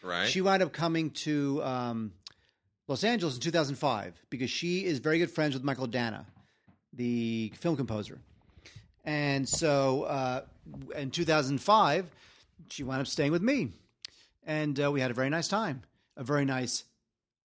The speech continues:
Speaker 2: adult time.
Speaker 1: Uh-huh.
Speaker 2: Then I went to Paris in two thousand six,
Speaker 1: Mm-hmm.
Speaker 2: right?
Speaker 1: Mm-hmm.
Speaker 2: My birthday.
Speaker 1: Mm-hmm.
Speaker 2: I go to Paris,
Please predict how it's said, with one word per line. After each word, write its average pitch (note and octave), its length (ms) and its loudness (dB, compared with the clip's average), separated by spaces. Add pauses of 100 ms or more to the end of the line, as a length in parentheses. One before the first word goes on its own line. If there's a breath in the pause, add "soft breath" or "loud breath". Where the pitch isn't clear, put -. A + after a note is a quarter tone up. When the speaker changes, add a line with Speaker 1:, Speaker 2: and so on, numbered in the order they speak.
Speaker 2:
adult B2 640 -8 (120)
time. G2 600 -12 (400 soft breath)
Speaker 1:
Uh-huh. G#2+ 240 2
Speaker 2:
Then G3+ 400 6
I F3 80 0
went F3+ 200 0
to E3+ 60 -6
Paris D#3+ 340 0
in C3+ 60 -12
two D#3+ 100 -4
thousand D3+ 260 0
six, - 520 -6 (260)
Speaker 1:
Mm-hmm. A#2+ 380 -4
Speaker 2:
right? C3 340 -2
Speaker 1:
Mm-hmm. A2+ 220 -6
Speaker 2:
My D3+ 80 0
birthday. C#3 400 0 (180)
Speaker 1:
Mm-hmm. A#2+ 220 -4
Speaker 2:
I C3 40 -2
go D3 80 0
to E3+ 60 -4
Paris, E3+ 360 2